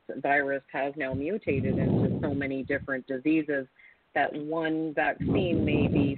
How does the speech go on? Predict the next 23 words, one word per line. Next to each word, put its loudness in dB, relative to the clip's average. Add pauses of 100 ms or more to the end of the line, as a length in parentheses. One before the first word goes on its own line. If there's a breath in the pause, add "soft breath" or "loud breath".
for 0
one, 0 (320 soft breath)
another 0
vaccine -6
might -10
be 0
effective -4
for -2
another. -2
But -2
if -10
you're -4
looking -6
for 0
something -4
that -2
will 0
be 0
the 0 (120)
fi-, -4
this 0
was -6
his -10